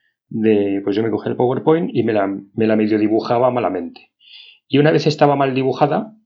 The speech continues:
pero ya tenía las diapositivas, claro, yo, pues van a ser estas veinte diapositivas, aquí el índice, aquí el tal, aquí esta idea, cuatro dibujos mal hechos en cada una, ya me ponía a hacerlo bien, a sustituir los dibujos en sucio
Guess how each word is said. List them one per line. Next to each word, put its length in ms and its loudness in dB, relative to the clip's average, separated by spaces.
pero 140 0
ya 160 2
tenía 240 0
las 160 -2
diapositivas, 480 -4
claro, 180 -2
yo, 140 -6
pues 120 -8
van 140 -6
a 20 -4
ser 140 -4
estas 240 -6
veinte 240 -4
diapositivas, 640 -2
aquí 200 -14
el 60 -6
índice, 380 -2
aquí 200 -12
el 40 -18
tal, 220 2
aquí 160 -6
esta 200 -8
idea, 400 0
cuatro 240 -4
dibujos 380 -4
mal 100 -2
hechos 200 -4
en 100 -4
cada 160 -4
una, 300 -2
ya 100 2
me 120 4
ponía 180 2
a 40 4
hacerlo 280 0
bien, 300 -6
a 60 -4
sustituir 520 -2
los 140 0
dibujos 400 -2
en 80 -4
sucio 460 0